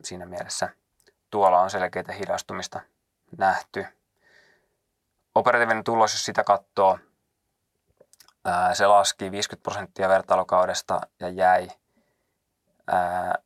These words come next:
jäi selkeästi, selkeästi odotuksista. Operatiivinen marginaali oli kaksi pinnaa, ää, kun se vuosi sitten oli neljä prosenttia ja odotus oli nyt kaksi ja puoli. Et, et,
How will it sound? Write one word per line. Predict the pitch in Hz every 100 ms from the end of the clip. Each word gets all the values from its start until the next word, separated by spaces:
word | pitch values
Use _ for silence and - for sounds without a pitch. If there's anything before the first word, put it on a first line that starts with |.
| _
jäi | - 101 92
selkeästi, | - 95 92 92 90 - 95 _ _ -
selkeästi | 113 107 101 -
odotuksista. | 98 98 92 95 - 95 - 92 - _ _ _ _ _ -
Operatiivinen | 95 101 98 98 98
marginaali | 101 98 101 92 90
oli | 90 95
kaksi | 98 -
pinnaa, | - 92 90 90 92 _ _ _ _ _ _ _ - -
ää, | 90 87 87 90 _
kun | - 95 92
se | 92 90 -
vuosi | 101 92
sitten | - 95 - 87
oli | 90
neljä | 95 107 104
prosenttia | 104 95 95 92 - 95 90
ja | 87
odotus | 92 92 92
oli | - 90
nyt | 90 - - _ _ -
kaksi | 98 92 -
ja | -
puoli. | 95 90 87 _ _ _ _ _ _ _ _ _ -
Et, | 101 -
et, | 104 _